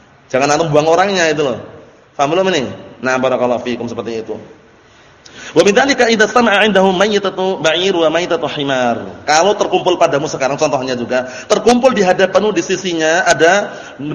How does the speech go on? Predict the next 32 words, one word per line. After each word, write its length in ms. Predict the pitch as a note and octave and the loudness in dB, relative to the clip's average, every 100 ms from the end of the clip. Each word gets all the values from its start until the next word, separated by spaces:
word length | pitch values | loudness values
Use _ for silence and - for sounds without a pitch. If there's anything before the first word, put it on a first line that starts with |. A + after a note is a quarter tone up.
| - | -4
terkumpul 500 | F#3 F#3+ G#3 A3 A3 E3 | -2 -2 0 2 2 0
di 80 | F3+ | -6
sisinya 560 | - F3 F#3 G3 G#3+ | -6 -8 -6 -2 0
ada 320 | E3 D#3 E3+ | 2 2 0
dua 320 | E3+ D3+ D3 - | 0 0 0 2
bangkai, 420 | C3 B2+ D#3+ C#3 | 0 0 -2 0
bangkai 320 | D3+ D3 E3+ E3 | 0 0 0 2
onta 240 | D#3+ F#3+ | 2 2
sama 160 | F#3+ F3+ | 2 2
bangkai 420 | C#3+ C3+ E3 F3 | 0 0 -2 -2
keledai. 800 | D#3+ D#3+ - C3 C3 C3 C3 B2+ B2 - - - _ _ - | -2 -2 -2 -2 0 0 -2 -8 -14 -20 -20 -20 _ _ -2
Wa 160 | D#3+ - | 0 0
turra 320 | G#3 F#3 F3 E3 | 0 2 2 2
ilal 300 | D#3+ D3 D3 | 0 0 -2
akl, 400 | - E3+ D3+ D3 | -4 -4 -2 0
dan 160 | D3 | 0
dia 140 | B2 F3 | 0 0
terpaksa 480 | E3+ - D3+ - D#3 | 0 0 0 0 -2
untuk 100 | D#3 | 0
makan, 560 | D#3 D3+ E3 E3 E3 - - - | -2 0 0 0 -4 -12 -20 -2
fayuqaddim 560 | F3+ F3+ - - - E3 | 0 0 0 0 0 0
mayyitatal 400 | E3+ F#3+ E3+ C#3+ | -2 0 -2 0
ba'ir 240 | C#3 F3 | 0 0
li'annaha 640 | F#3+ E3 F#3 F3 D3+ D#3 D3 | 0 0 0 2 2 2 0
mimma, 360 | F3+ E3 D#3+ D#3 - - - - - | -2 0 0 0 -4 -14 -20 -20 -8
na 100 | C3+ D#3+ | -4 -2
mimma 340 | E3+ E3 D#3 | 0 2 2
tuhilluha 540 | D#3 F#3 F#3+ D#3+ C3+ B2+ | 2 0 2 2 0 -2
zakah 800 | B2+ C3+ C3 B2+ A2+ - - - | 0 0 2 0 -4 -12 -18 -4
wa 140 | C3+ | -2
sabaqa 320 | - E3 C#3+ | 0 0 0
hadza. 380 | B2+ A#2 A2 G#2+ | 0 0 0 -4